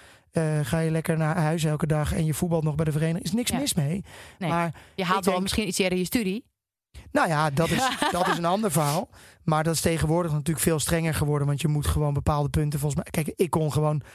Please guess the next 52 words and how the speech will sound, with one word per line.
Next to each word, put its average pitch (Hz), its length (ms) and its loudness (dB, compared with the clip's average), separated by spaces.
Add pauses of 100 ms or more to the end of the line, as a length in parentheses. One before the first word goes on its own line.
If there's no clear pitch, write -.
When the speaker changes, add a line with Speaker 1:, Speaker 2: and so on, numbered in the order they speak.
Speaker 1:
vier 170 320 0
jaar 151 160 2
lang 147 280 0 (460)
kon 156 120 -2
ik - 60 0
gewoon 151 160 4
niks 156 120 2
doen. 185 120 2
Speaker 2:
Lanterfanten. 156 520 -2 (120)
Speaker 1:
Eh, 147 300 2
het 143 140 0
boeit 160 180 2
allemaal 151 180 0
geen 147 140 2
reet. 151 300 0
Speaker 2:
Bier 180 160 -2
drinken. 156 380 -2
Speaker 1:
En 156 120 -2
nu 165 160 2
zijn 135 160 2
er 147 80 0
allemaal 151 220 2
wel, 156 340 0
je 147 100 2
moet 131 160 0
wel 151 140 2
wat 156 140 0
dingen 170 200 2
gaan 165 140 0
halen, 160 360 2
want 135 140 0
anders 147 180 0
word 151 160 2
je 170 80 -2
of 160 180 0
afgekikt 156 500 -2
of, 139 180 -2 (120)
eh. 175 120 -2
Speaker 2:
Oké, - 260 -4
maar 185 120 0
dan, 220 220 0
eh, 143 100 -6 (260)
stel 330 300 2
je 330 120 0
voor 349 480 0 (140)
dat 233 240 -2
ik 285 200 -2
nou 208 400 0
een 156 180 -2
koormeisje 170 400 0
was 196 140 -4
geweest. 226 320 -4